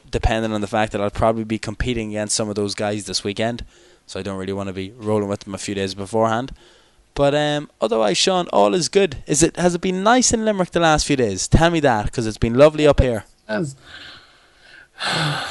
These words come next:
Speaker 2: It's been okay. There's supposed to be very good weather coming the next couple of days now. It's been all right here. There hasn't been much rain or anything.
Speaker 1: Isn't it a
Speaker 2: But
Speaker 1: bit
Speaker 2: I
Speaker 1: weird how we've had weather discussions, like, since the podcast
Speaker 2: Yeah.
Speaker 1: has started, and we've gone through literal seasons over the course of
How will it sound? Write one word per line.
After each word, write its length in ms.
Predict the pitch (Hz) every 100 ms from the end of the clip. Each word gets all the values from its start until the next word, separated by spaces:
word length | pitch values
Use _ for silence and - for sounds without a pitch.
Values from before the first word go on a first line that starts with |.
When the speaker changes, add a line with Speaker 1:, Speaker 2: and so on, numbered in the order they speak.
| -
Speaker 2:
It's 120 | 240 -
been 160 | 285
okay. 340 | 262 247 294 202
There's 160 | 180
supposed 240 | - 233 -
to 80 | 220
be 40 |
very 180 | 214 226
good 160 | 220 202
weather 180 | 190
coming 320 | 185 185 175 160
the 60 |
next 180 | 165 -
couple 240 | 180 160
of 60 | 139
days 120 | 135
now. 140 | 127 131
It's 80 |
been 160 | 135 180
all 120 | 175
right 140 | 180 165
here. 200 | 143 135
There 100 | 147
hasn't 180 | 147
been 120 | 143 139
much 180 | 139
rain 180 | 143 139
or 40 | 135
anything. 200 | 135 -
Speaker 1:
Isn't 160 | 196
it 160 | 214 214
a 60 |
Speaker 2:
But 80 | 226
Speaker 1:
bit 100 | 156
Speaker 2:
I 20 | 160
Speaker 1:
weird 300 | 254 202 160
how 160 | 170
we've 180 | 165 147
had 180 | 151 143
weather 380 | 131 131 139 113
discussions, 680 | 107 - 113 - 104 95
like, 140 | 98 -
since 260 | 117 -
the 80 | -
podcast 260 | - 113 156
Speaker 2:
Yeah. 120 | 180
Speaker 1:
has 240 | 170 127
started, 360 | - 113 104 101
and 120 | 104
we've 180 | 107 107
gone 280 | 113 113 110
through 280 | - 120
literal 460 | 113 113 120 113 107
seasons 560 | - 113 107 101 98 92
over 180 | 104 104
the 80 |
course 380 | 101 - 101
of 40 | 98